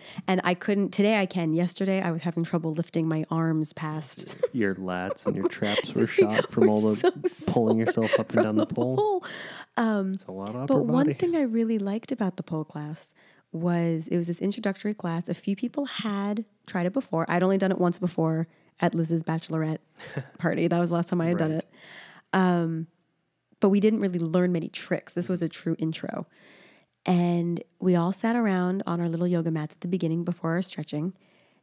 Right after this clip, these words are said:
Speaker 1: and we introduced ourselves and said why we were doing this class.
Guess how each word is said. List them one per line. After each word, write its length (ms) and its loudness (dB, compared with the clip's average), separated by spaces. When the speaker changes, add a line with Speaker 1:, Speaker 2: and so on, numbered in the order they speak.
Speaker 1:
and 120 2
we 80 4
introduced 460 0
ourselves 580 0
and 260 -2
said 280 -4
why 500 0
we 140 0
were 100 -2
doing 240 -4
this 160 -6
class. 560 -4